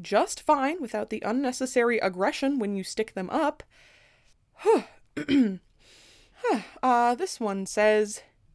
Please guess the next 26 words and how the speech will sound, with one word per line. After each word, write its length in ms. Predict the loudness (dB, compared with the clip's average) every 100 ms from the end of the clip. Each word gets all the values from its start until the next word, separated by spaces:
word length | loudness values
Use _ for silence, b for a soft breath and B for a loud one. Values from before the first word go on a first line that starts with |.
| -8
"It 220 | -8 -6
was 400 | -4 0 0 -2
needed." 560 | -4 -2 0 0 -2 -10 _ _ _ _ _ b b _
Uh, 300 | -10 -8 -8 -10 _ _ b b b -2
Nadia, 420 | 2 2 0 -2
you 140 | -4 -4
should 260 | -4 -4
know 220 | 0 0
just 320 | -2 -6 -6 -6
as 120 | -2
well 200 | 0 0
as 100 | -2
I 180 | -2 -2
do 180 | -2 -6
that 200 | -6 -4
journalism 540 | -2 0 0 0 -2
rewards 540 | -2 -2 0 0 0 -6
courage 540 | 0 2 2 -2 -14
and 200 | -12 -10
standing 420 | -6 -4 -2 -4 -6
strong 380 | -4 -4 -4
in 60 | -10
the 60 | -10
face 240 | -8 -8
of 140 | -8
danger. 400 | -2 0 0 -8